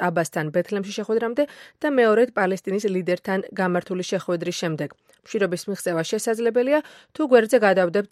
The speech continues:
წარსულის ტკივილს, უთანხმოებებს და ნახევარ საუკუნოვანი კრიზისის გადალასახად,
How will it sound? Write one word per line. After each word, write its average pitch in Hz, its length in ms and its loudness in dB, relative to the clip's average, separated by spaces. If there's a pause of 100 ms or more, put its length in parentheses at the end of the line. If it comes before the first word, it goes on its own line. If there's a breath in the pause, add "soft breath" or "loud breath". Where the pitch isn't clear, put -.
წარსულის 196 460 -2 (100)
ტკივილს, 175 480 0
უთანხმოებებს 208 640 0 (320 loud breath)
და 262 160 2
ნახევარ 214 480 -2
საუკუნოვანი 185 640 0
კრიზისის 190 480 -6
გადალასახად, 202 800 -2